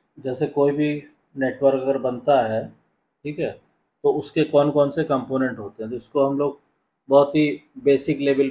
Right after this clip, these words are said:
पे आज discuss करते हैं। Components of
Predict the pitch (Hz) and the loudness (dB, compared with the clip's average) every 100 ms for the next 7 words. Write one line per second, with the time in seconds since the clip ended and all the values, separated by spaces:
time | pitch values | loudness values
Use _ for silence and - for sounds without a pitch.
0 | 131 139 127 - _ _ _ _ _ _ | 0 -2 -2 -6 _ _ _ _ _ _
1 | _ _ _ - 127 120 110 135 - 127 | _ _ _ -10 -8 -8 -8 -8 -6 -8
2 | 113 123 117 131 175 - _ _ _ _ | -6 -6 -6 -8 -10 -18 _ _ _ _
3 | _ _ _ _ _ - 123 120 117 131 | _ _ _ _ _ -2 -2 -2 -4 -2
4 | 135 151 175 - - - _ _ _ _ | -2 -2 -6 -14 -20 -20 _ _ _ _
5 | _ _ _ _ _ _ _ _ _ _ | _ _ _ _ _ _ _ _ _ _
6 | _ _ - 117 127 131 | _ _ -2 2 2 -2